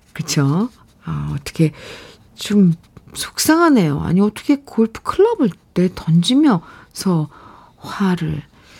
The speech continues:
그리고 또 골프를 하면서 이렇게 유달리 또 내기 막 이런데 <laughs> 신경 쓰고 막 신경 곤두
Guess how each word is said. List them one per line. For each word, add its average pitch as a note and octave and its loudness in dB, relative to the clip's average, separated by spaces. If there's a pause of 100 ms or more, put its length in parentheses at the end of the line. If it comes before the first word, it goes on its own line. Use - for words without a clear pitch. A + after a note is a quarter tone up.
(180)
그리고 - -4
또 G3 4 (240)
골프를 B3 2
하면서 F#3 2 (1080)
이렇게 - -2
유달리 B3+ 2
또 F#3 -6 (100)
내기 F3 4
막 F3+ 2
이런데 D3 0 (360)
<laughs> - -16
신경 C4 0
쓰고 D#3+ -4 (540)
막 - -8
신경 D4 0
곤두 G3+ 4